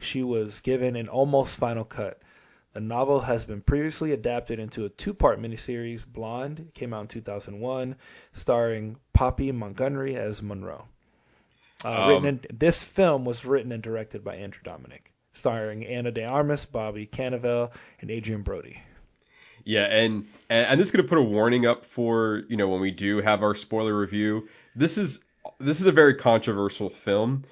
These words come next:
Speaker 2: and this, this is an also film that's being heavily looked at for award season, specifically for Ana de Armas's performance. Um, but when we get into it, we might be talking about some things that are very sensitive, and I, I think this,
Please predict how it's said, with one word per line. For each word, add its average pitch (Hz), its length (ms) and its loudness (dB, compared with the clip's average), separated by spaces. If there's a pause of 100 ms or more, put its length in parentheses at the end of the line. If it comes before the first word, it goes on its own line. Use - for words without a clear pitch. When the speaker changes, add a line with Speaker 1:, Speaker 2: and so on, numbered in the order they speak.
(300)
Speaker 2:
and 104 180 -2
this, 107 120 -2
this 120 180 0
is 117 80 2
an 107 80 2
also 110 320 4
film 107 280 2
that's 101 180 0
being 95 280 0
heavily 117 380 2
looked 104 240 -4
at 92 160 2
for 95 240 -2
award 90 400 0
season, 107 480 -4
specifically 104 680 -4
for 98 200 -4
Ana 95 200 -2
de 92 120 -2
Armas's 90 420 -4
performance. 117 720 -2 (420)
Um, 95 460 4
but 104 380 0
when 110 160 0
we 143 100 4
get 147 240 6
into 147 400 2
it, 95 200 -2
we 110 180 -2
might 123 200 6
be 123 100 2
talking 120 300 4
about 107 200 2
some 107 180 -2
things 104 300 -2
that 95 160 2
are 92 320 0 (280)
very 110 240 0
sensitive, 92 720 -2 (320)
and 92 500 0
I, 98 240 -2
I 107 120 0
think 113 240 0
this, - 240 -4